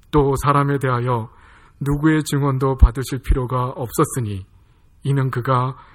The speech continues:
친히 사람의 속에 있는 것을 아셨음이니라."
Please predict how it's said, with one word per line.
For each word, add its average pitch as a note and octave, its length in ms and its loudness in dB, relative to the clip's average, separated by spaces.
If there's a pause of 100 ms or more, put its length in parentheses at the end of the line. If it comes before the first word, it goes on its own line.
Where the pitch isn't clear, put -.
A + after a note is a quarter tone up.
(220)
친히 D#3+ 380 0 (100)
사람의 D3+ 400 0
속에 C#3 280 -4
있는 B2 240 -4
것을 C#3 440 -2 (400)
아셨음이니라." G#2 880 -6